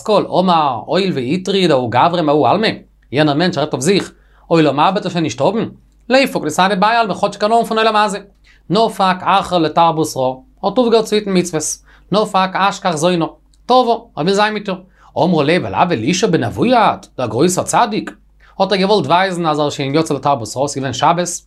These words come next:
עקר פוגל ממישרין בשבת. האט ער געגעבן א,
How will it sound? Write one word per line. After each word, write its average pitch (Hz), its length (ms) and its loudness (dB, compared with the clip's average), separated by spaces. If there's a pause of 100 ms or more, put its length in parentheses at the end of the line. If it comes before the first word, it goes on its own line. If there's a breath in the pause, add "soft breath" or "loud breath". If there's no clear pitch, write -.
(460 soft breath)
עקר 190 400 0
פוגל 185 420 -2
ממישרין 185 420 0
בשבת. 185 360 0 (600 soft breath)
האט 139 100 0
ער 147 40 0
געגעבן 175 240 2
א, 123 540 0